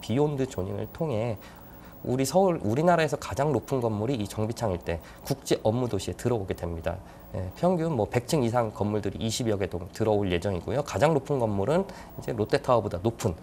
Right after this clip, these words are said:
건물이 되겠습니다. 자, 건물 뭐 디자인적으로도 세계적인 디자이너들이 이제, 예, 협력을 해서 디자인을 하고 있는데요. 자,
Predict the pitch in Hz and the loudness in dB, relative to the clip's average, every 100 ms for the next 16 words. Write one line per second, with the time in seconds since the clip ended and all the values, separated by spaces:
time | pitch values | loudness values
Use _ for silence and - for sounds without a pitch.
0 | - - - 104 101 92 95 101 95 92 | -14 -16 -6 -4 -2 -2 0 0 -2 -8
1 | 87 - - 87 - - - 131 170 180 | -8 -12 -12 -12 -12 -18 2 4 6 6
2 | 175 156 120 - 110 143 143 139 120 110 | 6 4 2 2 4 4 6 2 2 0
3 | 113 170 208 180 139 120 107 120 113 104 | 0 4 6 6 2 0 2 4 4 2
4 | 92 127 120 92 127 156 - - - - | 0 0 0 0 0 -2 -6 -16 -16 -6
5 | 95 101 180 180 139 127 107 98 98 98 | -2 2 2 4 4 4 2 0 0 2
6 | 104 104 - 160 139 90 95 87 113 - | 2 2 -2 -2 -2 -2 -2 -2 -2 -2
7 | - - - - - - - - - - | -8 -18 -18 -18 -20 -20 -20 -18 -16 -16
8 | - - 104 | -10 -2 -2